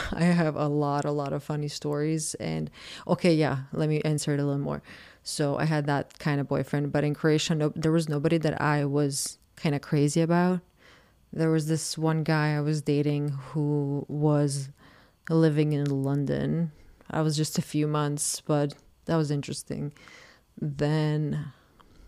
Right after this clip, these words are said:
yeah, I feel like I never really had a Croatian boyfriend for some reason. That was an actual relationship. I didn't have, like, your typical, "Oh, you meet somebody in high school, then you're with them." I don't know. I always had, like, weird relationships. And then when I moved to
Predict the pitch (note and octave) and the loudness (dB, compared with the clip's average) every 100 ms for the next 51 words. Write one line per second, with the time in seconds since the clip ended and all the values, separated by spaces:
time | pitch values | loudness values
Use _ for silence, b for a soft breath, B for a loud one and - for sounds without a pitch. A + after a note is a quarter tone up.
0 | B _ _ _ _ _ - F#3 F#3+ F#3+ | B _ _ _ _ _ -8 0 2 2
1 | F3 F#3 G3 A3 E3+ F3+ G3 E3 D#3 D#3+ | 2 2 4 4 4 4 2 2 0 -2
2 | - E3 C#3 C#3 - E3 - D3 - G3+ | 0 2 2 2 0 0 0 -2 2 0
3 | G3 F#3+ G#3 G#3+ A3+ A3+ B3+ B3+ B B | 0 -2 2 4 4 4 2 0 B B
4 | B - C#3+ D3+ D#3 D#3+ D#3+ C3+ - - | B -2 2 4 4 4 2 0 -2 -6
5 | D3 C#3+ C3+ C3 - D#3+ E3+ E3 D#3+ E3+ | -4 -2 -4 -4 -6 -4 -2 0 0 0
6 | D#3 E3 D3+ D3+ - D3+ D#3+ - D3 C#3+ | 0 -2 -2 -2 -2 -2 -2 -4 -4 -2
7 | C#3+ C#3+ B B B D#3+ D#3 D#3 D#3 D3+ | -2 -4 B B B -4 0 0 0 0
8 | - D#3+ D3+ D#3 C#3+ D#3 D3 - D#3+ C#3+ | 0 2 2 2 2 2 -2 -2 0 2
9 | D3+ D3+ D3+ D3+ D3 C#3+ D3 - C#3+ C#3 | 2 0 -2 -2 -4 -4 -6 -6 -4 -4
10 | C#3 D#3 D3+ D#3 C#3+ D#3+ E3 F3 D#3+ D3+ | -4 -2 -2 -2 0 0 0 0 -2 -2
11 | D3 C#3+ C#3 D3 C#3+ C#3 E3 E3 F3 F3 | -2 -2 0 -2 -4 -4 -4 -4 -4 -4
12 | - D#3 D3+ D3+ D3 D3 D3 D3 D3 - | -4 -4 -2 -4 -4 -6 -6 -4 -6 -8
13 | - - D#3 C#3+ C#3+ | -18 -6 -2 -2 -2